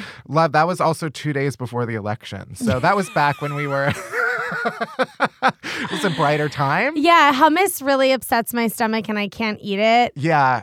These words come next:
Speaker 2: Um, it's, like, it really fucks with me. And I
Speaker 1: I
Speaker 2: hate
Speaker 1: just
Speaker 2: it.
Speaker 1: don't like the, I don't like the idea of hummus.
Speaker 2: Yeah, it's just, like, it's not for everyone.
Speaker 1: Yeah.
Speaker 2: I will say there is a place in L A called Charcoal on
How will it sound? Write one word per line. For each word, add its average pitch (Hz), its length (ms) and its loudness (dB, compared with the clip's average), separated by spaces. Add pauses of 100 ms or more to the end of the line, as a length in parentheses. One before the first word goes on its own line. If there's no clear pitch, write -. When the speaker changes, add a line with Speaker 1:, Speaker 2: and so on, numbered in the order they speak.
Speaker 2:
Um, 220 360 2
it's, - 220 -6
like, 220 420 -4
it 233 100 -2
really 190 440 -4
fucks - 340 -6
with 214 120 -6
me. 240 500 0 (440)
And 220 340 0
I 202 60 0
Speaker 1:
I 214 40 2
Speaker 2:
hate 240 160 0
Speaker 1:
just 370 120 -2
Speaker 2:
it. 254 180 4
Speaker 1:
don't 220 300 0
like 165 360 -2
the, 139 400 0
I 151 80 -6
don't 208 200 -8 (120)
like 139 260 -4
the 135 120 -6
idea 120 360 -6
of 104 80 -10
hummus. 113 760 -10 (160)
Speaker 2:
Yeah, 302 340 4
it's - 180 -4
just, - 180 -12
like, 359 140 -4
it's 277 140 -8
not 294 200 0
for 262 180 2
everyone. 208 720 -2
Speaker 1:
Yeah. 135 300 0
Speaker 2:
I 262 100 4
will 269 280 4
say 220 460 0
there 240 180 2
is 214 120 0
a 220 40 -6
place - 320 -6
in 226 60 -4
L 202 140 -2
A 190 120 -2
called 196 220 -6
Charcoal 240 880 2
on 185 420 2